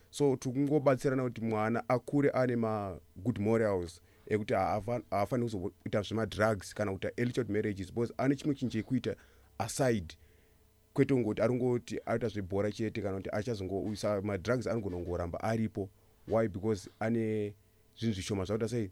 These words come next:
Zvakuita, but apa akakipawo busy. Pamba pacho akatodzokera kumba kuma four, akungosvika akundobika,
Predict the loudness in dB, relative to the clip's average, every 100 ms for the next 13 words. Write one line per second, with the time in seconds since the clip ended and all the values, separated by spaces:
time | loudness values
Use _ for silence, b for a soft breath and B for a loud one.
0 | _ -4 -2 -2 -2 0 0 0 -2 -2
1 | -2 -2 0 0 2 2 2 -2 b b
2 | b b 2 4 4 2 2 2 0 2
3 | 2 2 2 -2 _ -2 0 0 2 4
4 | 4 0 -20 _ 2 2 2 0 0 2
5 | 2 2 0 2 0 2 -2